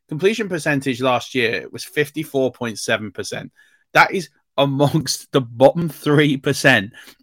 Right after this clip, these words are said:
of all quarterbacks since two thousand who have rocked up to the combine. That's, that is how bad we're talking about he has been in college. Like,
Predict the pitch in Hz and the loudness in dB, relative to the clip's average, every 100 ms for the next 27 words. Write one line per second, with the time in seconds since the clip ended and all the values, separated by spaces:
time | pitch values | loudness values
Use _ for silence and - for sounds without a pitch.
0 | - 143 131 - 151 147 147 147 120 120 | 0 0 2 6 6 6 4 4 4 2
1 | - 120 117 - 120 123 120 113 113 107 | 0 -6 -6 -4 -4 2 2 2 -4 -2
2 | 120 110 120 - 117 - 104 110 117 110 | -4 0 -2 0 -4 -4 -8 -4 -2 -2
3 | 92 101 135 _ _ _ _ - 165 156 | -6 -10 -14 _ _ _ _ 0 2 2
4 | - - 185 190 220 - 202 160 127 131 | -4 0 0 0 -4 -2 0 0 4 6
5 | 120 113 110 - 117 104 107 107 101 95 | 6 2 -4 0 0 0 -6 0 2 2
6 | - 113 98 - 104 95 92 107 92 67 | 0 -4 -4 -2 -4 -4 -4 -2 -2 -6
7 | - 110 | -2 -2